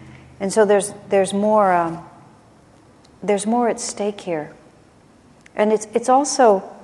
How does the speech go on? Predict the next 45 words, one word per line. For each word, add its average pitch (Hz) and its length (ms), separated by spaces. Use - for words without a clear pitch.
let - 100
me 208 120
think 185 300
how 180 100
to 175 100
say 170 300
it. - 80
Swamiji's 320 480
trying 269 280
to 233 80
help 220 320
us 180 180
with 180 160
this - 180
book - 360
to 196 100
develop 196 360
a 196 60
whole 214 160
new 202 160
way 185 180
of 180 80
thinking 180 400
about 160 340
things. 165 420
I 180 100
remember 185 420
many 185 300
years 175 280
ago, 170 400
we 190 140
were 180 100
having 180 320
some 180 200
difficulties 180 640
at 175 120
Ananda 170 360
Village. 170 400
We 170 80
were 170 120
being 170 260
persecuted 170 760
in 165 200
some 170 240
way. 170 280